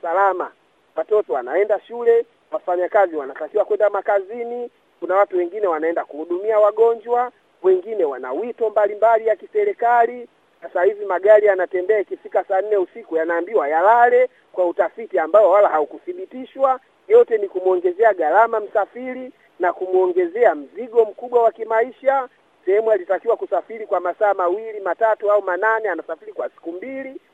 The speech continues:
Serikali inahangaika kujenga barabara kwa sababu tu wao wanashindwa kusimamia sheria, kwa hiyo wanataka watu walale.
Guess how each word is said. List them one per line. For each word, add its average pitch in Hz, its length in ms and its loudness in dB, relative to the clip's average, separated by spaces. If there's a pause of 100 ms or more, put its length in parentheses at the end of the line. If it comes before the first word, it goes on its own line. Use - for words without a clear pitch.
(180)
Serikali 180 480 0
inahangaika 156 500 -2
kujenga 208 440 0
barabara 240 720 2 (300)
kwa 180 120 0
sababu 208 380 2
tu 202 220 -8
wao 220 280 8
wanashindwa 180 460 -2
kusimamia 170 600 -4
sheria, 180 460 -2 (340)
kwa 185 80 2
hiyo 196 120 6
wanataka 165 460 0
watu 175 300 4
walale. 143 520 -2